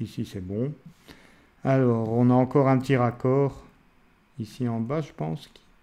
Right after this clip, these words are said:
Quelque chose qui clochait, si je me rappelle bien. Ok, on va mettre sol pour s'y retrouver. Donc ici, on a une brisure de, de la ligne.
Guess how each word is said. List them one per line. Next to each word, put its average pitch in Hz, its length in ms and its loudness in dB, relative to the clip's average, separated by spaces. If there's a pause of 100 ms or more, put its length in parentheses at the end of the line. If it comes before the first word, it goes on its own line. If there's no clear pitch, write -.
(220)
Quelque 123 140 -12
chose 131 220 -10
qui 123 140 -6
clochait, 110 420 -6
si 147 160 -8
je 131 60 -2
me 127 80 -2
rappelle 127 260 -4
bien. 139 340 -2 (1500)
Ok, - 240 -10
on 127 240 0
va 107 140 -6
mettre 107 320 -6 (140)
sol 135 480 -2 (2000)
pour 117 140 -8
s'y 123 120 -8
retrouver. 110 480 -6 (1600)
Donc 123 220 -4
ici, 117 180 -6
on 127 120 4
a 123 60 6
une 120 120 6
brisure 117 600 0
de, 107 480 0
de 110 100 -2
la 107 160 -2
ligne. 147 240 0